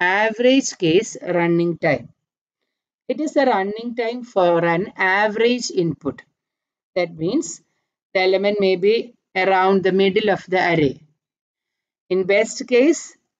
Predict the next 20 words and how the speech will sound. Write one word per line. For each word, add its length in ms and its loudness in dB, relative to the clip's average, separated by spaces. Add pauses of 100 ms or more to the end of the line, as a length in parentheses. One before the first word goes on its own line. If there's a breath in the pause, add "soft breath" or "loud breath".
(120)
the 100 4
element 340 2
will 180 4
be 200 6
in 120 2
the 140 0
first 400 0
position. 640 -2 (480 soft breath)
In 80 0
the 120 2
worst 480 2
case, 360 0
the 160 2
element 340 2
will 200 0
be 140 4
in 120 2
the 100 0
last 480 0
position. 600 0